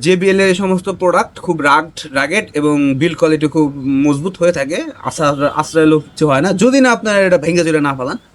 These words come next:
তো সেক্ষেত্রে আপনারা কিছুই করতে পারবেন না। এই সমস্ত প্রোডাক্ট, এই সমস্ত, এই সমস্ত প্রোডাক্ট খুবই, আহ, হেভি হয়ে থাকে। যাই হোক, এগুলো সহজে নষ্ট হয় না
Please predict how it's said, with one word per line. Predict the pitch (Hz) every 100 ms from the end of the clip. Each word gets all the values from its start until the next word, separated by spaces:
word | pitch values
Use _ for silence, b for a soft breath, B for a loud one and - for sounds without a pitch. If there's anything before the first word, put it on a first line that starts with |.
| _ -
তো | 135
সেক্ষেত্রে | 156 156 143
আপনারা | 143 143
কিছুই | 147 180
করতে | 175 156 156
পারবেন | 143
না। | 139
এই |
সমস্ত | 147 123 131
প্রোডাক্ট, | 123 147 - -
এই | 120 117
সমস্ত, | 131 127 - -
এই | 135
সমস্ত | 131 131
প্রোডাক্ট | 135 135 131 -
খুবই, | 127 123 120
আহ, | - _ _ _ _ _ - 107 107 104 98
হেভি | 151 175 151
হয়ে | 127
থাকে। | 120 101 107
যাই | 156 143
হোক, | 120
এগুলো | 127 135
সহজে | 139 127 127
নষ্ট | 175 - 202
হয় | 160 143
না | 180